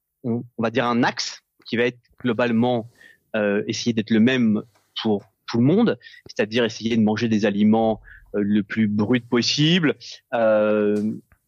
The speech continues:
diversifier au maximum son, son alimentation. Euh, mais après, malheureusement, on a aussi, euh, des personnes qui ont, qui ont des problématiques, euh, de santé, de,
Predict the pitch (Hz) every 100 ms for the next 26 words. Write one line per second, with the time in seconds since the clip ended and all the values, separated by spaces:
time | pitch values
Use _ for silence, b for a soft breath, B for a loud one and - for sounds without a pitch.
0 | _ _ - 110 117 139 139 143 - 139
1 | 165 127 123 - 123 123 120 117 107 -
2 | 110 110 107 107 110 - 104 107 107 110
3 | 101 107 - 170 262 - _ B B B
4 | B - 113 113 - 131 127 139 139 190
5 | 240 269 143 123 123 131 156 233 285 165
6 | 127 127 139 - - 277 302 - 120 113
7 | 113 113 _ _ _ - 113 - - 185
8 | 214 190 - 127 139 151 B B B B
9 | _ _ - - 120 120 117 - 117 120
10 | 123 117 147 220 - - - 113 113 110
11 | 110 110 104 95 - _ _ _ _ _
12 | _ - - 117 117 - 120 120 220 294
13 | 294 135 117 127 120 117 117 120